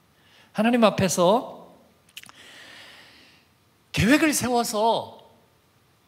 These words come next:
우리가 계속, 계속 훈련을 해 나가야지, 유튜브가 우리를 위해서 대신 계획 세워주는 것은 아니에요. 하나님 앞에 결단해서 나가야지. 사업 계획이, 유튜브가 사업해줘요? 안 되는 거죠. 우리가 하나님 앞에 사업 계획이 있어야 되는 거예요.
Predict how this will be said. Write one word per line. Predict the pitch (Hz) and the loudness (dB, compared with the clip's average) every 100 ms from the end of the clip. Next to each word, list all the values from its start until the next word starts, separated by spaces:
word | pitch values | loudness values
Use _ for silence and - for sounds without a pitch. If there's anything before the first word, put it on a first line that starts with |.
| _ _ _ _ _ _ | _ _ _ _ _ _
우리가 | 123 123 120 113 - _ _ _ _ _ - | -18 -16 -16 -18 -20 _ _ _ _ _ -20
계속, | - 160 - | -14 -14 -14
계속 | 139 160 156 - | -14 -14 -16 -18
훈련을 | 208 226 202 180 | -12 -10 -8 -8
해 | 196 175 | -10 -12
나가야지, | 160 175 170 160 190 185 135 - - - | -10 -8 -6 -6 -6 -8 -8 -16 -16 -10
유튜브가 | 196 233 226 226 | -8 -8 -4 0
우리를 | 214 233 233 | 0 0 -2
위해서 | 196 175 180 | -2 -4 -6
대신 | 160 - 170 | -8 -10 -10
계획 | 151 151 | -10 -10
세워주는 | - 175 139 131 123 | -10 -12 -12 -16 -18
것은 | 127 139 | -20 -18
아니에요. | 104 113 104 - _ _ _ | -18 -16 -18 -20 _ _ _
하나님 | 190 175 165 | -12 -10 -10
앞에 | 165 | -10
결단해서 | 147 135 139 127 - | -12 -12 -12 -14 -16
나가야지. | 110 - 64 - - _ _ _ _ | -18 -18 -20 -20 -20 _ _ _ _
사업 | - 226 220 208 | -18 -14 -12 -10
계획이, | 175 151 131 | -10 -10 -14
유튜브가 | 165 175 220 202 | -12 -10 -8 -8
사업해줘요? | 165 233 - 208 170 185 196 _ _ _ _ _ _ _ | -6 -8 -8 -12 -12 -12 -14 _ _ _ _ _ _ _
안 | 120 113 | -20 -18
되는 | 104 117 | -18 -20
거죠. | - - 143 - | -20 -20 -20 -18
우리가 | 170 180 | -12 -10
하나님 | 156 202 202 185 | -8 -8 -6 -6
앞에 | 165 165 143 | -6 -8 -10
사업 | 220 220 226 | -10 -10 -8
계획이 | 190 160 | -8 -10
있어야 | 143 - 110 | -12 -14 -16
되는 | - - | -20 -20
거예요. | - | -20